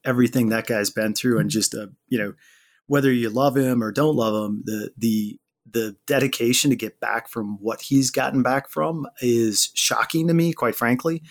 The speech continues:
especially the spine, you know, and again, I certainly can't speak to his individual case because I, I don't know all the ins and outs, but I am, I'm,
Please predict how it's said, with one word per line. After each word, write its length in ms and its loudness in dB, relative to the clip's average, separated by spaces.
especially 320 2
the 80 -2
spine, 600 2
you 100 2
know, 120 2
and 260 2
again, 200 0
I 180 -4
certainly 320 2
can't 240 -6
speak 260 0
to 100 -12
his 420 2
individual 560 0
case 480 -2
because 320 -14
I, 140 -14
I 60 -12
don't 260 -4
know 120 -4
all 160 -4
the 160 -2
ins 180 -2
and 100 -8
outs, 220 -6
but 180 -14
I 120 0
am, 340 2
I'm, 340 -4